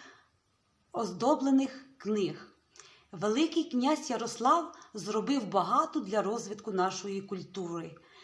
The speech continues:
залишивши у спадок не лише унікальні архітектурні творіння,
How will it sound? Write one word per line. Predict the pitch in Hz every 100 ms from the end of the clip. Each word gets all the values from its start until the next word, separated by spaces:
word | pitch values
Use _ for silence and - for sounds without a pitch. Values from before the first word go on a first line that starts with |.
| -
залишивши | 175 196 196 156 - 294 302 311
у |
спадок | 277 - 262 262 269 - - -
не | 220
лише | 196 180 - 208 254 - - -
унікальні | 254 254 254 254 254 240 240
архітектурні | 233 214 - - 233 - 233 226 220
творіння, | 208 208 202 202 196 185